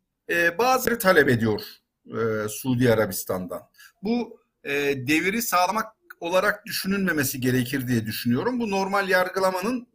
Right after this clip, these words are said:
e, bir sürecidir bu. E, bu başka bir ülkeyle de benzer bir şey olsa onunla da bu iş yürütülecek, gerçekleştirilecek. E, buna istinaden tabii arkasından da, e,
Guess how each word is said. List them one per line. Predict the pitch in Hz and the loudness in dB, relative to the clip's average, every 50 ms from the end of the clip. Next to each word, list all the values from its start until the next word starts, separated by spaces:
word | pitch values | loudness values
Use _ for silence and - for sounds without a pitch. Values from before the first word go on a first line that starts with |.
| 151 | -4
e, | 156 160 165 160 - | -2 -2 -2 -4 -6
bir | 208 202 | -10 -10
sürecidir | - - - 185 185 185 185 165 160 - 143 117 107 95 | -8 -8 -2 -2 0 0 -2 -6 -2 0 0 0 2 -2
bu. | 92 85 - _ _ - - - - - _ _ _ | -4 -8 -8 _ _ -20 -20 -20 -20 -20 _ _ _
E, | 156 143 143 147 143 | 0 0 0 0 -2
bu | 214 202 180 | -4 0 0
başka | 202 190 - - - 214 208 | 0 0 0 0 -2 -2 -2
bir | 208 190 | -4 -6
ülkeyle | 196 190 190 - - 220 220 196 180 151 | -6 -8 -6 0 2 2 2 2 2 2
de | 147 135 | 2 6
benzer | 151 151 156 156 175 170 160 139 131 | 6 6 6 6 2 0 0 0 0
bir | 131 127 | 0 0
şey | 120 - - 147 156 | 0 0 -2 -2 -2
olsa | 139 123 120 117 - 247 277 | 0 -2 -2 -2 0 -2 -2
onunla | 254 254 233 208 208 190 165 | 0 0 0 0 0 0 4
da | 151 135 117 - - 143 | 4 4 4 2 -2 -4
bu | 139 131 | -2 0
iş | 123 120 - - | 0 0 -2 0
yürütülecek, | 120 117 107 110 - 120 107 104 101 127 127 120 - | 0 0 0 -2 -6 -8 -8 -6 -4 -4 -4 -4 -2
gerçekleştirilecek. | - 120 113 110 - - 107 - - 107 101 - - - 98 95 98 107 - 294 - - _ - - - - - - - - - _ _ _ 170 | 0 0 0 0 -2 -8 -8 -8 -8 -8 -8 -8 -12 -14 -12 -12 -12 -8 -10 -10 -10 -12 _ -20 -18 -18 -16 -12 -12 -12 -12 -12 _ _ _ -2
E, | 170 175 170 170 170 170 170 170 156 | 0 2 2 2 2 0 -2 -4 -8
buna | 147 160 202 247 269 | -6 -4 0 0 0
istinaden | 254 254 - - - - 247 254 254 254 240 185 185 214 247 233 | 0 0 0 -2 -2 -2 -2 -2 0 0 0 2 2 0 0 0
tabii | - 226 220 226 240 240 - _ _ _ | 0 0 0 0 -2 -4 -8 _ _ _
arkasından | - - - - - 233 226 - - 233 233 247 247 240 202 160 | 2 2 2 4 2 0 0 0 -2 -2 -2 0 0 0 0 0
da, | 175 220 240 - - _ _ _ _ _ _ _ _ _ _ _ _ _ _ _ _ _ _ _ _ _ _ _ _ _ _ - - _ | 0 0 -2 -4 -12 _ _ _ _ _ _ _ _ _ _ _ _ _ _ _ _ _ _ _ _ _ _ _ _ _ _ -20 -16 _
e, | - | -2